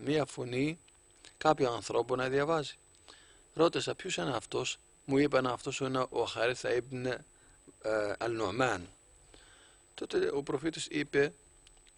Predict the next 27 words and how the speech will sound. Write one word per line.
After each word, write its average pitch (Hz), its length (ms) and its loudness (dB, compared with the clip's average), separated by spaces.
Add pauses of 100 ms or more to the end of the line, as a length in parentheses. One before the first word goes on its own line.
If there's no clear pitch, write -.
«Αυτή 160 640 -2
είναι 147 300 0
η 127 60 0
ανταμοιβή 120 760 -4 (180)
της - 220 -4
καλής 117 380 -4
συμπεριφοράς, 113 760 -4
αυτή - 420 -6
είναι 127 240 -2
η 117 140 -6
ανταμοιβή 110 560 -8
της - 240 -8
καλοσύνης 120 680 -6
και - 120 -12
της - 160 -12
καλής 117 300 -6
συμπεριφοράς». 120 760 0 (520)
Διότι 147 300 0
ο 165 40 0
Χάρισα 160 520 0
αντιμετώπιζε 143 840 -4 (1900)
την, 131 460 0
ε, 113 180 0
μητέρα 131 420 0
του 147 100 -8
με 131 80 -4
καλοσύνη. 101 640 -4